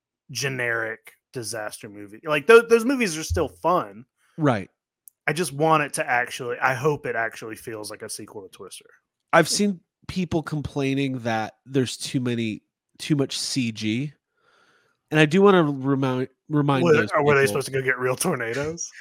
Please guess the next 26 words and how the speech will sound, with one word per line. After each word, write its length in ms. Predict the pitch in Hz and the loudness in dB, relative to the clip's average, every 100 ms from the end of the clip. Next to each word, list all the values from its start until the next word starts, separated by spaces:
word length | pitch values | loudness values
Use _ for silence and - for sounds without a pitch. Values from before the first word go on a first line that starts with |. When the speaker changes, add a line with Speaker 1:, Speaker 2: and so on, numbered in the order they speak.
| - - | -14 0
Speaker 2:
The 140 | 196 | 6
original 360 | 202 202 196 214 | 8 8 6 -4
Twister 400 | - 170 151 160 | 2 2 2 2
was 140 | 143 135 | 0 0
also 600 | 131 127 - 123 113 104 - | -2 -2 0 0 0 -4 -10
computer-generated 800 | 131 135 113 113 104 110 107 107 | -6 -6 -4 -6 -4 -4 -4 -6
tornadoes. 460 | 117 110 107 110 120 | -6 -6 -4 -6 -6
In 80 | |
fact, 420 | 123 - 156 156 143 | -4 2 2 2 -2
it, 140 | 123 - - | -6 -6 -6
it 80 | 156 | 0
was 220 | 131 120 | 0 0
groundbreaking 720 | - 131 165 131 107 92 107 101 | -2 -2 -2 -2 -4 -6 -10 -10
at 80 | - | -12
the 60 | |
time. 360 | - 95 82 71 | -16 -16 -16 -18
So 360 | - 117 98 98 _ - _ - | -8 -6 -6 -10 _ -20 _ -4
now 440 | 131 120 110 _ _ _ _ - | -2 -2 -4 _ _ _ _ -8
these 180 | 139 127 | -4 0
dorky 160 | 139 | 2
Speaker 1:
Tornadoes 540 | 131 175 165 160 156 147 | 6 6 8 8 6 6
Speaker 2:
guys 20 | |
Speaker 1:
are 280 | 139 131 131 | 4 4 2
groundbreaking, 800 | 120 117 113 107 107 101 - 104 | -2 -6 -6 -10 -12 -14 -16 -20
yes. 380 | 104 104 101 - | -16 -16 -14 -12
Speaker 2:
do 180 | - | -14